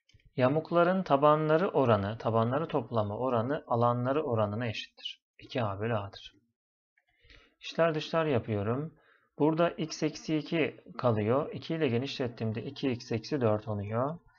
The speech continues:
Eşittir x artı altı. X'i iki x'in yanına attım. X eksi dördü diğer tarafa attım. X eşittir on geliyor arkadaşlar.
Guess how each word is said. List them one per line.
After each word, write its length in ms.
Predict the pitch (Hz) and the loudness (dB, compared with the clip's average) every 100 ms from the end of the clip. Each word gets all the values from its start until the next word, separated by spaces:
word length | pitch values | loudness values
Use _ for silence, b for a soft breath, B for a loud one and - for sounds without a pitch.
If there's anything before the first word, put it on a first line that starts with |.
| b b - | b b -8
Eşittir 420 | 139 - 147 127 | -6 -4 -4 -4
x 220 | 113 - | -6 -4
artı 300 | 135 139 139 | -2 -2 0
altı. 480 | 143 143 139 143 156 - _ _ - | 2 2 0 -2 -2 -8 _ _ -10
X'i 320 | 135 - 147 | -10 -6 -4
iki 220 | 139 139 | -4 -2
x'in 280 | 127 - 123 | -4 -4 0
yanına 280 | 113 113 107 | 0 0 -2
attım. 300 | - - 110 | -4 -6 -4
X 280 | 143 143 139 | -4 -6 -8
eksi 300 | 120 - 120 | -8 -4 0
dördü 260 | 117 110 | 0 0
diğer 260 | 117 120 110 | -2 -2 -2
tarafa 300 | 117 104 110 | -6 -6 -6
attım. 440 | 101 - 143 156 - _ _ _ | -6 -4 -4 -4 -12 _ _ _
X 260 | 151 143 - | -8 -6 -6
eşittir 640 | 113 117 - - 147 156 - _ | -6 -6 -10 -2 0 0 -4 _
on 240 | 120 110 | 0 0
geliyor 280 | 101 98 101 | -2 -4 -6
arkadaşlar. 600 | 101 - 117 - - - | -10 -12 -16 -16 -18 -20